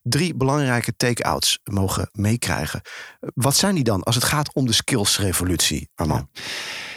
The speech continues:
Speaker 2: Eh, durf te experimenteren, ehm, we-, en wees daarbij flexibel. En afhankelijk van de situatie zet je, hè, de juiste skill, eh, in. En dan heb je dus die flexibiliteit en die durf voor nodig.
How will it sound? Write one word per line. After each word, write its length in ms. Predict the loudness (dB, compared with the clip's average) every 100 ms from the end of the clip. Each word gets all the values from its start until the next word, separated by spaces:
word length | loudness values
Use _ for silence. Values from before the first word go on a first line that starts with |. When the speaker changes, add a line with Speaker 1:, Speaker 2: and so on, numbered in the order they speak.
| -8
Speaker 2:
Eh, 320 | 0 4 4
durf 320 | 2 2 4 4
te 100 | 2
experimenteren, 840 | 2 2 2 2 2 2 2 0 -2 -2
ehm, 540 | 0 2 2 2 0 -4 -12 -20 -16 -10 -6
we-, 240 | 0 0
en 160 | 2 2
wees 200 | 4 4
daarbij 280 | 4 2 2
flexibel. 640 | 0 2 2 2 0 0 -2
En 400 | -2 0 -2 -6 -14 -4
afhankelijk 440 | 0 2 2 2
van 100 | 0
de 60 | 2
situatie 580 | 2 2 2 2 0 0
zet 240 | 0 0
je, 360 | 0 2 0 0
hè, 180 | -2 -2
de 140 | 0
juiste 240 | 0 2
skill, 300 | 0 0 0
eh, 180 | 0 0
in. 140 | 0 0
En 60 |
dan 120 | 2
heb 120 | 2 0
je 60 |
dus 120 | -2
die 80 | 0
flexibiliteit 680 | 0 0 0 0 2 0 0
en 60 | -2
die 80 |
durf 240 | -2 -2 -2
voor 140 | -4
nodig. 240 | -2 -6